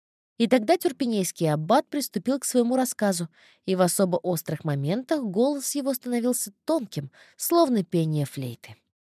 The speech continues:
Лет сто тому назад или около того начались в христианском мире распри.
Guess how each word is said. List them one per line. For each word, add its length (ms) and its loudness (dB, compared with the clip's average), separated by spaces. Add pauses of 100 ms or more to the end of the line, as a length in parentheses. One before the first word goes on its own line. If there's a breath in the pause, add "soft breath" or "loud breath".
(880)
Лет 300 4
сто 320 0
тому 260 -2
назад 480 -2
или 160 -2
около 360 -2
того 280 0
начались 460 -2
в 60 -12
христианском 680 -2
мире 320 0
распри. 500 -4